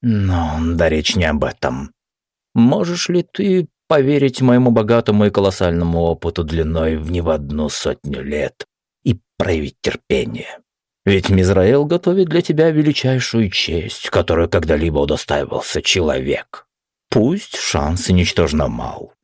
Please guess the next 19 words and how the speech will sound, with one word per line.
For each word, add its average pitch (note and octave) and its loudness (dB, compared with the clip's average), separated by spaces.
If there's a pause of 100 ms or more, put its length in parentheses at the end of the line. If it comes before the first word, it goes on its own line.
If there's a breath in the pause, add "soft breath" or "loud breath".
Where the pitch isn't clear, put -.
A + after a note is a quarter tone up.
(260)
он E2 2
всё D#2+ 0
равно D2+ 2
готов E2 0
попробовать. D#2 -6 (440)
Беда G#2 4
в - -12 (100)
том, A3+ -2
что - 0
для F3+ 2
прохождения D#3+ 0
этого D3+ 4
пути C#3+ 0
человек C#3 2
не C3 4
должен A#2+ 6
всего G2 4
этого F2 2
знать. D#2+ -4